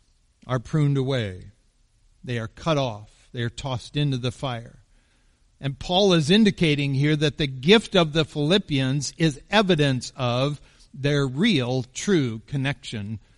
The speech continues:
to Christ. It is fruit born of the vine, and that evidence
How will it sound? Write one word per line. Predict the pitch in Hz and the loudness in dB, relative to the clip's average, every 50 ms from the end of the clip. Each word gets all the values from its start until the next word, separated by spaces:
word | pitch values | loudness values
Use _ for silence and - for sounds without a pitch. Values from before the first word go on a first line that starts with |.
| _ _ _ | _ _ _
to | - 143 | -10 -10
Christ. | - - - 156 143 113 104 - - - | -8 -4 -4 -4 -4 -4 -8 -8 -6 -2
It | 165 151 | 0 2
is | 160 147 127 | 2 2 0
fruit | - - - - 226 220 170 - - _ - - _ _ _ _ - _ _ - | -2 -6 -4 0 2 2 2 0 -2 _ -20 -20 _ _ _ _ -20 _ _ -16
born | 135 117 123 156 165 185 196 196 | -8 -4 0 2 4 4 4 4
of | 196 190 175 | 4 4 2
the | 180 170 | 2 0
vine, | 147 151 139 127 120 117 117 117 113 117 - _ _ _ _ _ _ _ _ - | 0 0 0 0 -2 -2 -2 -2 -4 -4 -6 _ _ _ _ _ _ _ _ -6
and | 135 131 127 120 113 | -2 -2 -2 0 2
that | 139 160 190 208 196 | 2 4 4 4 4
evidence | 175 143 123 120 117 110 110 113 127 151 - - - - | 4 4 2 0 -2 -4 -4 -6 -6 -8 -10 -14 -16 -16